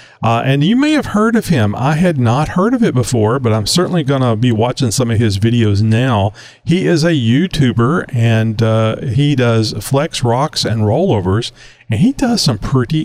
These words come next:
interesting things, he and his group, and it's a professional damn deal. He's actually got a, a film crew or, or, or a video crew that goes out with him on these, uh, these events and does things. You gotta check out,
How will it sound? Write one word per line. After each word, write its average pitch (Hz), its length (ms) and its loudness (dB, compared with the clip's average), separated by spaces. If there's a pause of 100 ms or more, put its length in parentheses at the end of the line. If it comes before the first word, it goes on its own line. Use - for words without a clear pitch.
interesting 127 500 -2
things, 156 520 -2
he 139 180 2
and 139 100 0
his 113 180 0
group, 123 440 -2 (340)
and 120 140 2
it's 143 120 -2
a - 60 0
professional - 720 -2
damn 113 380 0
deal. 165 340 0
He's 165 300 0
actually 139 340 0
got 113 240 0
a, 107 160 -2
a 113 140 -4
film 226 400 0
crew 107 360 0 (400)
or, 110 160 0
or, 113 220 -2
or 113 120 -2
a 107 40 0
video 160 340 0
crew 120 280 0
that 123 120 -2
goes 113 240 0
out 120 160 0
with 135 120 -4
him 123 160 0
on 110 240 -2
these, 107 340 0
uh, 107 100 0
these 110 220 0
events 117 460 -2
and 104 120 -2
does 147 260 0
things. 127 340 -2
You 113 80 0
gotta 113 200 0
check - 260 -2
out, 107 220 0